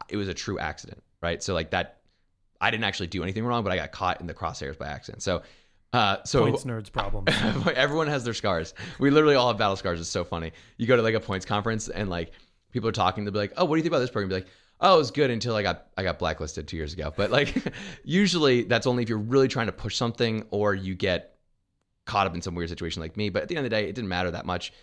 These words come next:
Speaker 1: Um, I did get it back. It just took a while. But, uh, so I'm gonna get that card soon because of what you just mentioned. It's a great one. The annual fee, I think, is four fifty, but you get really easy value. You get, uh, a two hundred dollar hotel credit. You get a free night. You get a great bonus.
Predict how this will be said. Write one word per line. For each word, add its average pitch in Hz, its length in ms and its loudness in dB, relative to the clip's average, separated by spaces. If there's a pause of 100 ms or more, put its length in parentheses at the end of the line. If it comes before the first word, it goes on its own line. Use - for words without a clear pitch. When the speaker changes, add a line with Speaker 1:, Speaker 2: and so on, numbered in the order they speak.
(220)
Speaker 1:
Um, 82 280 -2
I 98 60 -2
did 101 100 -6
get 98 120 -2
it - 80 -12
back. 85 320 -2 (720)
It - 40 -8
just 98 140 -6
took 95 120 -8
a 90 40 -2
while. 80 340 -2 (320)
But, 92 260 0
uh, 82 120 0
so - 120 -4
I'm 113 60 -2
gonna 131 140 2
get 127 120 0
that 104 120 0
card 92 200 -2
soon 76 340 -6 (100)
because 92 220 -6
of 87 80 -4
what 82 140 -2
you 85 100 -4
just 78 400 -10
mentioned. 80 280 -4
It's 73 120 -8
a 90 40 -6
great 92 280 -2
one. 95 240 -2 (280)
The 101 140 -6
annual 123 280 2
fee, 107 180 -4
I - 20 0
think, 104 120 -4
is 90 80 -6
four 92 240 -6
fifty, 127 400 -6
but 107 200 -4
you 95 100 -4
get 95 340 -4 (100)
really 110 260 0
easy 90 260 -6
value. 80 320 -2
You 82 100 -8
get, 85 280 -6
uh, 76 240 -4 (280)
a - 60 -12
two - 120 -4
hundred 95 140 0
dollar 80 260 0
hotel 80 320 -4
credit. 98 240 -4
You 87 80 -6
get 85 140 -4
a - 40 -8
free - 220 -6
night. 95 300 -4
You 87 80 -8
get 85 120 -6
a 85 40 -8
great 110 320 -6
bonus. 90 400 -4